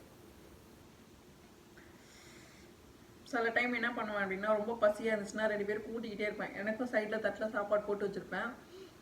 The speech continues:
அப்ப என்ன பண்ணுவேன், அவங்களுக்கு கூட்டிக்கிட்டே என்னோட சாப்பாடையும் எடுத்து சாப்பிட்டுப்பேன். வேற ஆப்ஷன் இல்லைல்ல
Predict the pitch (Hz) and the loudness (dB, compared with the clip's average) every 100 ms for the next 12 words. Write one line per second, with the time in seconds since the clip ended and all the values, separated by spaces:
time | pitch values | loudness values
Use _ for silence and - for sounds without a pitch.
0 | - 202 220 220 240 226 233 214 208 208 | -8 -2 0 2 0 0 0 0 0 0
1 | 202 240 240 226 240 220 202 196 202 196 | 0 0 -2 2 4 4 2 0 0 0
2 | 208 202 202 190 - 190 - 190 190 180 | 2 4 2 -2 0 0 2 -2 -2 -2
3 | 233 247 233 - - - - 208 208 214 | -2 -4 -6 -10 -20 -18 -2 2 4 2
4 | - 247 208 190 | 0 0 4 4